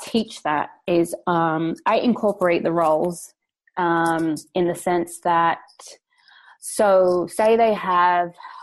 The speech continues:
um, a sister, say their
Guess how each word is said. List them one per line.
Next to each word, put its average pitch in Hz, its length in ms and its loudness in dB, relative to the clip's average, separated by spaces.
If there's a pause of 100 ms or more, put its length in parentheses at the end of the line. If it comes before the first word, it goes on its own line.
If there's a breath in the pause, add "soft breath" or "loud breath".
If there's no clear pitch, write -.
(120 loud breath)
um, 170 440 -6 (180)
a 180 80 -2
sister, 175 880 -4 (240)
say 214 140 2
their 190 360 2